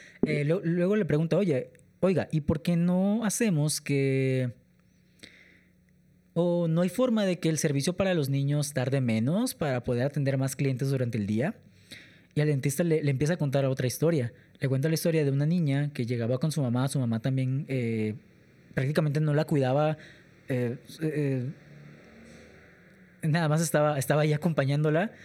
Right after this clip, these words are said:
Y que esta niña, cuando el dentista le hizo la revisión, tenía un montón de caries, tenía los dientes bien dañados.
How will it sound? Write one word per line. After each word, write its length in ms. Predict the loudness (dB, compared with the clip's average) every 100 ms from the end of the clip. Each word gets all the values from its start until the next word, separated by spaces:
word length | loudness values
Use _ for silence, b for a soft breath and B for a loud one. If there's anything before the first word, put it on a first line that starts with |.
| B B B B -2
Y 220 | 0 0
que 260 | 0 0 0
esta 180 | 0
niña, 360 | 0 2 2 0
cuando 480 | 0 0 2 0 0
el 80 | -2
dentista 320 | -2 0 0
le 80 | 0
hizo 120 | 2
la 120 | 2
revisión, 360 | 0 0 -2 -2
tenía 300 | 0 0 0
un 100 | 0
montón 260 | 0 -2
de 100 | -2
caries, 380 | -2 -2 0 -2
tenía 160 | -2 0
los 140 | 0
dientes 300 | -2 -2 -2
bien 160 | -2 0
dañados. 520 | 0 0 0 -2